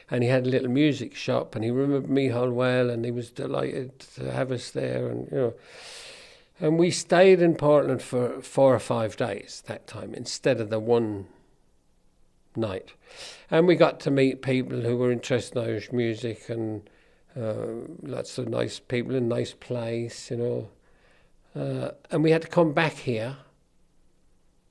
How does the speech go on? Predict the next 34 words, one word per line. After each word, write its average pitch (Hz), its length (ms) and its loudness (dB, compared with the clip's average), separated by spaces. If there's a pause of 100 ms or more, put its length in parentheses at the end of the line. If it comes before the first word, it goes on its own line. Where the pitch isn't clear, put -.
(1500)
to 131 100 -14
do 151 220 0
these 139 220 0
gigs 175 300 -2
that 170 100 -2
we 127 180 -2
missed, - 480 0 (1000)
that 135 100 -8
we 127 80 -10
couldn't 139 200 -2
get 147 200 -4
to. 110 220 -14 (760)
So - 160 -2
we 143 80 2
came 156 220 4
back 156 180 2
a - 40 -16
few 143 220 0
months 123 300 0
later 120 480 -4
and 117 200 -8
based - 380 2
that - 320 -6
tour 120 340 -4
from 101 220 -18
Portland. 120 480 -8 (1500)
And 120 120 -4
by 123 120 4
that 143 220 2
time, 117 280 2
it 110 80 -2
was 113 160 -6
obvious 110 360 -4
the 104 120 -14